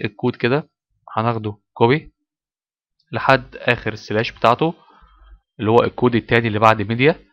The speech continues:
تمام؟ وناخده كوبي ونروح على التكست ده او الكود الك-، الرابط دوت هيكون موجود تحت الفيديو.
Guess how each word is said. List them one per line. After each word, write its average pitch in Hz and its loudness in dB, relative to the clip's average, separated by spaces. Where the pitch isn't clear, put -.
تمام؟ 120 -2
وناخده 107 -6
كوبي 127 -2
ونروح 139 0
على 139 2
التكست 120 -4
ده 120 0
او 107 0
الكود 127 -4
الك-، 127 -6
الرابط 117 0
دوت 120 0
هيكون 110 -6
موجود 117 -4
تحت - -8
الفيديو. 117 -8